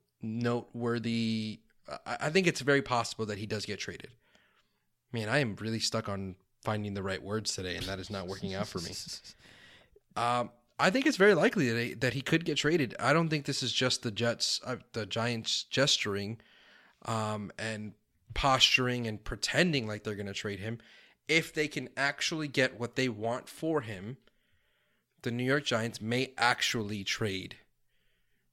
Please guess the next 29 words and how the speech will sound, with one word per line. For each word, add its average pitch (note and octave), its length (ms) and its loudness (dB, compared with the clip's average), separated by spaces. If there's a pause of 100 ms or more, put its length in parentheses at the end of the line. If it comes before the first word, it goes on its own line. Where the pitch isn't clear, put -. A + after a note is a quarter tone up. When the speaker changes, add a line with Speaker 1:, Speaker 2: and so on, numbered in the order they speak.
(720)
Speaker 1:
Odell G2+ 280 -4
Beckham. - 360 -12 (1000)
Speaker 2:
If A#2 160 4
he E3+ 100 4
goes D3 420 8
almost A#2 560 2 (120)
anywhere, F#2+ 720 2 (420)
it's G#2+ 160 4
an G2 80 0
upgrade, E2 400 -2
right? A#2 280 4 (800)
Like, G#2 360 0 (440)
it, C3+ 120 0 (160)
as G#2+ 220 2
f-, - 200 -10
what C#3 380 6
Eli A#2+ 300 4
Manning G2+ 260 4
has F#2 140 0
done F2+ 340 -4
the E2+ 80 -8
past F2+ 320 -2
year F2+ 200 -2
or C2 40 -6
two, D2+ 320 -2 (1200)
getting D3+ 400 2
a G2 520 4 (380)
young A2+ 240 6
quarterback, G2+ 760 4